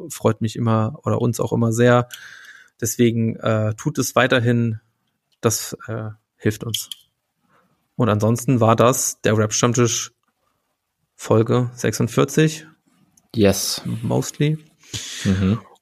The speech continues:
Speaker 1: Und dann wünsche ich euch noch eine schöne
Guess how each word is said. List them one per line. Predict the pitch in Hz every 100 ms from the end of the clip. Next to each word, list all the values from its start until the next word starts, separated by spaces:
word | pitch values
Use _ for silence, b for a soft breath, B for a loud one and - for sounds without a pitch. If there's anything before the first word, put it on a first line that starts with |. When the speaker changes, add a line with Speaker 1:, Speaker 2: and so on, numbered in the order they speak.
| _
Speaker 1:
Und | - 107 110 107 -
dann | 107 104
wünsche | 107 101 -
ich | - -
euch | 117 -
noch | - 107
eine | - 104 104 104 104 B B _ _ _ _ _ _ _ _ _ _ _ _
schöne | - - 107 113 120 123 123